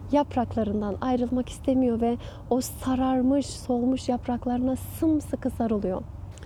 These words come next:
Çok tatlı sincaplar geliyor, ördekler geliyor, ceylanlar geliyor. Diyorlar ki, "Hey küçük ağaç, senin artık yapraklarını dökmen gerekiyor. Neden yapraklarını tutuyorsun ve bırakmıyorsun?"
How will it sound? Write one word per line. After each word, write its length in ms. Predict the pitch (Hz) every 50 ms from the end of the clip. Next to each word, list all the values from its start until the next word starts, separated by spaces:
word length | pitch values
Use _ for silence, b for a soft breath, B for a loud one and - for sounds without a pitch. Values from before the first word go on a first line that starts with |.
| B B B
Çok 240 | - - 370 - -
tatlı 320 | - 262 240 - 254 254
sincaplar 680 | - - - 285 262 254 269 254 247 - - 247 254 247
geliyor, 440 | 233 262 254 240 247 247 247 254 -
ördekler 520 | - 233 233 233 247 233 - - 247 240 240
geliyor, 480 | 233 - 233 233 233 233 240 233 226
ceylanlar 560 | - - 240 233 240 240 254 254 254 254 247 247
geliyor. 440 | 233 240 240 226 233 233 233 233
Diyorlar 340 | - 277 302 339 339 311 277
ki, 240 | 262 - - 233 226 B B B B B B B B
"Hey 340 | - - 381 392 370 311
küçük 380 | - - - - - 370 - -
ağaç, 280 | 339 294 262 233 220 - - - - - B B B B - -
senin 220 | - 302 330 330
artık 340 | 339 330 302 294 - - -
yapraklarını 640 | 311 302 294 - 302 294 - - 285 285 294 311 277
dökmen 380 | 294 294 - - 302 311 339 330
gerekiyor. 500 | 311 285 262 254 - - - 247 240 247
Neden 280 | 269 269 - 339 381 381
yapraklarını 640 | 392 381 - - 339 302 - 302 285 269 269 269 247
tutuyorsun 640 | - - - - - 262 233 - - - 233 226 226
ve 180 | 240 226 - -
bırakmıyorsun?" 680 | 254 240 220 - - 214 208 202 214 - - - 214